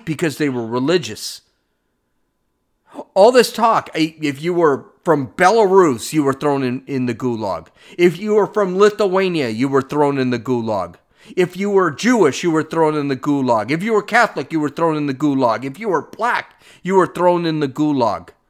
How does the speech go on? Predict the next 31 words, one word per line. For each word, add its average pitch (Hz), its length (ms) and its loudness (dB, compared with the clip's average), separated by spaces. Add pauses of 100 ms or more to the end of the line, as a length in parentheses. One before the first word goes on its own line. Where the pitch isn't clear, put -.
(120)
There 147 100 2
weren't 156 180 2
a 147 60 2
lot 139 240 6
of 104 80 -2
blacks, 117 440 -2
but 139 640 -2
they 147 140 2
were 151 220 2
thrown 156 280 0
in 131 120 -4
the 127 80 -4
gulag. 113 460 -6 (2250)
If 196 280 -2
you 190 200 2
are 165 160 6
not 165 600 -2 (440)
a 131 380 0
secular 214 1040 -4 (1000)
Soviet 202 720 -2
citizen, 143 680 -6 (160)
you 170 200 -4
were 185 160 4
thrown 165 540 0
in 165 160 -4
the 156 80 -4
gulag, 131 560 -2
or 127 180 0
Russian, 131 540 -2 (100)
Russian 151 400 -2
descent. 135 460 -8